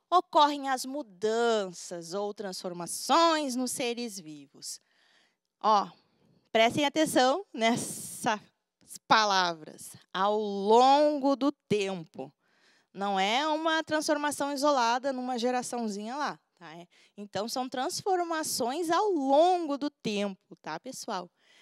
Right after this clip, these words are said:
E essas transformações, elas vão dar origem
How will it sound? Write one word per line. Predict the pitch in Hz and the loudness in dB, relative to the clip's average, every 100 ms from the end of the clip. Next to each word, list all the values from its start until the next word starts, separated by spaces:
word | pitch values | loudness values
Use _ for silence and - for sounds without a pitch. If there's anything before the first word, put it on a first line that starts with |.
| _ - | _ -4
E | 214 | 0
essas | 247 427 - | 0 -2 -6
transformações, | 381 403 - 339 320 294 285 - 240 285 349 | -2 -2 -2 -2 0 -2 -4 -4 -2 0 2
elas | 294 262 233 | 2 2 -2
vão | 254 | -2
dar | 254 254 | 0 0
origem | 247 220 226 302 349 320 381 480 | 0 -2 -4 0 0 0 -4 -6